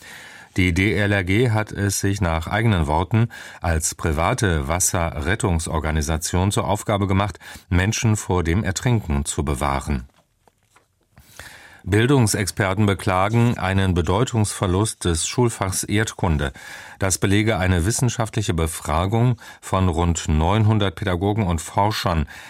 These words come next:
hieß es bei der Vorstellung des sogenannten Geo-Monitors zweitausendzweiundzwanzig der Pädagogischen Hochschule Karlsruhe, der Universität Münster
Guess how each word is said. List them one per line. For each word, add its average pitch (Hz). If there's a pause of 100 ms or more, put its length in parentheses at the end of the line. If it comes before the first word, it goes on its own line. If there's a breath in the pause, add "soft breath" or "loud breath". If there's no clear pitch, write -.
(140 loud breath)
hieß 110
es 101
bei 85
der 78
Vorstellung 95
des 78
sogenannten 85
Geo-Monitors 90
zweitausendzweiundzwanzig 92 (420 loud breath)
der 90
Pädagogischen 110
Hochschule 92
Karlsruhe, 117
der 90
Universität 73
Münster 85